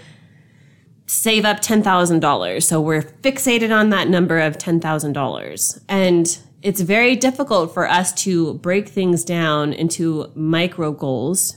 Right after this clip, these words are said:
to be able to achieve that North Star of that big goal of ten thousand dollars.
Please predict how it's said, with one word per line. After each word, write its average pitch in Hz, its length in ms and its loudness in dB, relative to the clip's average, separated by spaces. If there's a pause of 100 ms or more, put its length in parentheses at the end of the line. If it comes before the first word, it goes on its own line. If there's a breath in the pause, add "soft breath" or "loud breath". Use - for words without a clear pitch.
to - 100 -8
be 175 120 2
able 165 160 2
to 165 180 -2
achieve 160 600 0
that 156 180 0
North 170 300 2
Star 170 420 0
of 151 140 -4
that 151 320 -2
big 190 200 0
goal 202 380 2
of 147 140 -2
ten 165 220 2
thousand 156 360 -4
dollars. 139 640 -6